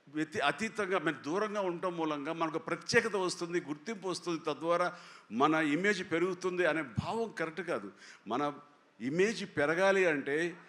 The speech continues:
మనకి ఒక ఫ్యాన్ బేస్ పెరగాలి అంటే అది మన కంటెంట్, మనం చేసే సినిమా ఇస్తుంది తప్ప మనల్ని మనం ఏలినేట్ చేసేసుకోవడం, మనల్ని మనం దూరం చేసుకుంటేనే కాదు. అందరూ కలివిడిగా ఉండాలి.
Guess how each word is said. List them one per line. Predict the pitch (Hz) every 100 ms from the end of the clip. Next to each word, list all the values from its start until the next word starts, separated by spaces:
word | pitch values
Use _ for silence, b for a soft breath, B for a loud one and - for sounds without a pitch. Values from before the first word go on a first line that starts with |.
| B 117
మనకి | 151 - 139 147 160 156 -
ఒక | - 113 127 120 - - - - 101
ఫ్యాన్ | - - - 143 208
బేస్ | 170 190 196 -
పెరగాలి | 135 165 190 185 156
అంటే | 123 160
అది | 160
మన | 151 143
కంటెంట్, | - 165 214 - 247 175 147
మనం | 147 160
చేసే | 185 208
సినిమా | - 165 208 226
ఇస్తుంది | 220 - 196
తప్ప | 156 143 - 196 - B B B 110
మనల్ని | 143 190
మనం | 190 180 170 170 160 B B 135
ఏలినేట్ | 180 220 220 -
చేసేసుకోవడం, | 180 165 151 156 156 170
మనల్ని | 147 170
మనం | 165 160 156 156 151 131 139
దూరం | 185 202 160
చేసుకుంటేనే | 160 - 156 156 143
కాదు. | - 127 113
అందరూ | 127 175 -
కలివిడిగా | - 123 151 160 156
ఉండాలి. | 135 120 113